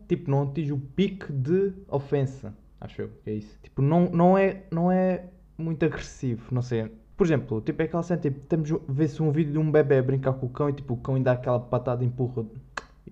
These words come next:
E o miúdo cai de costas, assim, devagarinho. As pessoas curtem bué dessas cenas, desses vídeos, assim. E é tipo, mas já isso é tão provável de acontecer, tipo, já não tem piada, tipo, mas tipo, para alguns é bué hilariante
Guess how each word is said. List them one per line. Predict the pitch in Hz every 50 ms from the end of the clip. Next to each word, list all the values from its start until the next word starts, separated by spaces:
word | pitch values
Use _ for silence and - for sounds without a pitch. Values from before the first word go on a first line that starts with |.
| - - -
E | 113 117
o | 120
miúdo | 123 123 123 120 120 - -
cai | - 131 127 120
de | 123 -
costas, | - 123 120 117 - - 113
assim, | 110 - 117 110
devagarinho. | 107 113 110 110 107 104 107 - - - - -
As | -
pessoas | - 185 165 143 - - - - - -
curtem | - 147 143 135 139 147 139
bué | 131 127 135 135
dessas | 131 127 120 - - 123 -
cenas, | - 131 123 120 117 113
desses | 110 110 - -
vídeos, | - 113 113 117 113 110 113
assim. | 117 113 - 117 113 113 - - - - - - - - - - - - - - -
E | 156 156 180
é |
tipo, | 180 165 139 - -
mas | - 147 160 160
já | 175 165
isso | 165 165 - 170
é |
tão | - - 180 165
provável | - - 143 127 117 110 123 120
de | 120 131
acontecer, | 131 131 127 117 107 - - 110 107
tipo, | - 139 135 120
já | 120 135 135 139
não | 139 139 135
tem | 131 131 139 131
piada, | 120 123 131 127 120 107 104 107 107 107
tipo, | - 107 - - - -
mas | 135 135 135
tipo, | 143 - - -
para | 196 170
alguns | 147 127 127 127
é | 135
bué | 135 127 127 135 135
hilariante | 135 131 135 135 131 139 135 123 117 - -